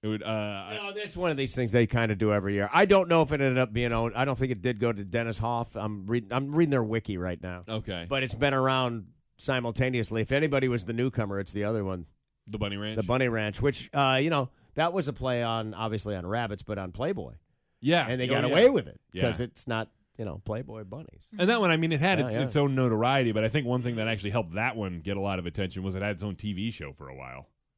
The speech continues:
Speaker 2: Oh, on H B O.
Speaker 1: Yeah.
Speaker 2: Yeah, yeah.
Speaker 1: So I think that, I think that helped that one stay in the top of people's minds
Speaker 2: That's true.
Speaker 1: when we're thinking of all
Speaker 2: He used to
Speaker 1: those.
Speaker 2: come on the radio show with us all the time.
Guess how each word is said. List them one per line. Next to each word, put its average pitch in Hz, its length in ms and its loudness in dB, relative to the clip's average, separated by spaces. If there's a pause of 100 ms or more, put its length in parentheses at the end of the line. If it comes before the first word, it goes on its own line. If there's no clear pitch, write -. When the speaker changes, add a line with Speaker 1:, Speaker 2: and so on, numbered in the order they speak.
(340)
Speaker 2:
Oh, 160 200 2
on 131 180 0
H 135 200 0
B 131 140 -2
O. 143 160 -6
Speaker 1:
Yeah. 107 300 0
Speaker 2:
Yeah, 143 140 4
yeah. 151 240 2
Speaker 1:
So 92 120 -8
I 92 80 -6
think 110 200 -6
that, 110 120 -8
I 117 60 -4
think 139 180 -2
that 139 160 4
helped 127 180 0
that 127 140 0
one 110 120 -4
stay 117 220 -2
in 101 100 -4
the 95 40 -6
top 123 240 2
of 104 100 -4
people's 85 300 -4
minds 85 360 -4
Speaker 2:
That's 127 240 0
true. 123 280 0 (100)
Speaker 1:
when 90 120 -4
we're 87 80 -4
thinking 85 240 -4
of 80 80 -6
all 80 160 -4
Speaker 2:
He 151 120 6
used 254 120 4
to 247 60 -6
Speaker 1:
those. - 20 -10
Speaker 2:
come 156 100 4
on 135 120 4
the 123 80 4
radio 147 260 4
show 107 200 -2
with 101 140 -2
us 95 100 -6
all 110 180 0
the - 60 -6
time. 120 280 -4